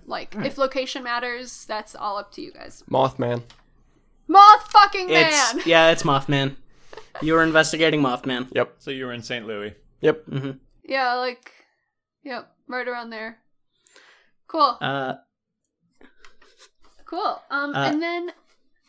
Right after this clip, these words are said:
Speaker 1: should I, are you good with me moving on to Shivan?
Speaker 2: I am. I am going to ask you guys to, um, I know I sent you guys a character sheet to use.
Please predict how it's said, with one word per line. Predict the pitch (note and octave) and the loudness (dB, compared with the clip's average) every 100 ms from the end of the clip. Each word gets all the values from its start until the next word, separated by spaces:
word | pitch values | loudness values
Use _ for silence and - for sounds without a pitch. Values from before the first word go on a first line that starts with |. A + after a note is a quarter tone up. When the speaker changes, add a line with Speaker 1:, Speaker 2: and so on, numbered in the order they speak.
| _ - | _ -18
Speaker 1:
should | - D4 | -10 -6
I, | C#4 C4 C4 | -4 -4 -6
are | - | -8
you | C4 | -8
good | C4+ C4 | -6 -8
with | C4+ | -8
me | C4 | -10
moving | B3+ B3 A#3+ | -10 -12 -14
on | A#3 | -14
to | A#3 A3+ G#3+ A#3+ _ - - - _ - | -14 -12 -12 -14 _ -20 -20 -20 _ -20
Shivan? | - B3+ C#4 D#3 - | -16 -14 -10 -10 -2
Speaker 2:
I | D3+ | 0
am. | - D#3 F#3+ F#3 | 0 -2 -2 2
I | D3 | 4
am | D#3 | 4
going | E3 F3 | 4 2
to | D3 | 2
ask | D3 D3 | 0 -2
you | F#3 | -2
guys | F3+ F3+ F3+ - | 0 2 0 -4
to, | - - D3 C#3 C#3 C#3 C#3 - | -8 -6 -2 -2 -2 -2 -4 -2
um, | C#3 C#3 | -2 -2
I | C#3 | 0
know | D3+ | 2
I | D#3+ | 2
sent | - C#3+ | 0 -2
you | D#3 | -2
guys | D3 C#3 | 0 0
a | C3+ | -2
character | - C3 C3 D#3 | -4 -4 -4 -8
sheet | E3 - | -8 -10
to | F#3+ | -8
use. | F3+ G3+ G3+ - | -6 -6 -8 -16